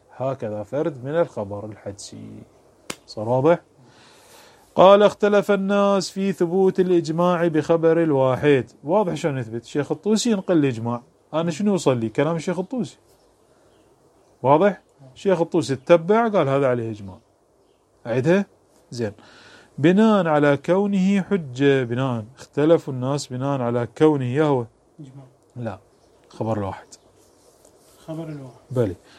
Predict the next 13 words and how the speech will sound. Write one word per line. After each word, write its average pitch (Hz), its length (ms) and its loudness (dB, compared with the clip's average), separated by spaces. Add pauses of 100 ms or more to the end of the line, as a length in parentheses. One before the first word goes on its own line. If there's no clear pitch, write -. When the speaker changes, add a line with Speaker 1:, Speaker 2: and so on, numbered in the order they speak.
(140)
Speaker 1:
"اختلف 208 460 4
الناس 185 420 2
في 151 180 0
ثبوت 165 380 -2
الإجماع 135 420 0
بخبر 131 500 2
الواحد 139 460 2
بناء 143 320 -2
على 120 260 0
كون 127 300 -2
خبر 120 240 -4
الواحد 147 420 0
حجة، 117 360 -4